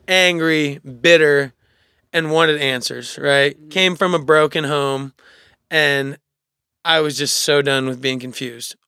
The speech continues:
Speaker 1: All the answers now, give 'em to me. I don't give, I don't care how I get 'em,
Speaker 2: Mm-hmm.
Speaker 1: right? So when I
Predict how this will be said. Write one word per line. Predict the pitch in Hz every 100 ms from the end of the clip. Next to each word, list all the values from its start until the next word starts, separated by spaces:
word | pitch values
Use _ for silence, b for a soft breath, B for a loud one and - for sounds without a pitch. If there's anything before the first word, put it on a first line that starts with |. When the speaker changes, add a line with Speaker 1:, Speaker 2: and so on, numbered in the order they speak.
| -
Speaker 1:
All | 170
the | 156
answers | 147 139 139
now, | 135 135
give | 127 131
'em | 127
to |
me. | 123 120 _ -
I | 135
don't | 131 123
give, | 135 131 120 _
I | 135
don't | 127
care | 135
how | 131 139
I | 135
get | 123 -
'em, | _ _ _
Speaker 2:
Mm-hmm. | 170 151 139 _
Speaker 1:
right? | 135 139 139 _ _ _ _ _ _ _ _ _ b b b b b b b
So | - 147 139
when | 139
I | 147 160 165 160 156